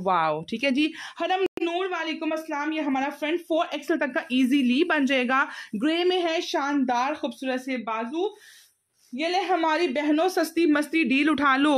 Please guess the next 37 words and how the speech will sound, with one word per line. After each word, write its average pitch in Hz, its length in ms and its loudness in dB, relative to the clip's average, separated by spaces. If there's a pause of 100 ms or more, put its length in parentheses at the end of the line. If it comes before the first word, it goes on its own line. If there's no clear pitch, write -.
(120)
वो 277 100 2
कलर 320 260 0
नहीं 320 120 4
समझ 294 280 2
आया, 262 160 4
ये 269 160 4
देखें, 262 240 4
माशाल्लाह 240 800 2
यार, 208 540 0
ब्यूटीफुल 254 720 0
दुपट्टा, 202 400 0 (480)
क्या 320 220 4 (140)
बात 196 300 2
है, 240 120 0 (140)
दो 233 480 4
हज़ार 185 480 0
रुपए, 165 280 -6 (180)
only 339 200 2
टू 339 140 2
थाउजेंड 302 380 -2
रुपीज। 302 340 -4 (240)
एडवांस 311 440 -2
पर 359 220 -2 (160)
फ्री 311 160 -2
डिलीवरी, 330 480 0
सीओडी 302 360 2
पे 302 100 0
मांगेंगे 269 300 4
तो 233 60 -2
टू 226 120 2
फिफ्टी 196 200 -4
डीसी 180 240 0
होंगे। 170 180 -2
थ्री - 500 0
पीस 370 200 4
दिखा 359 260 2
दें, 320 160 2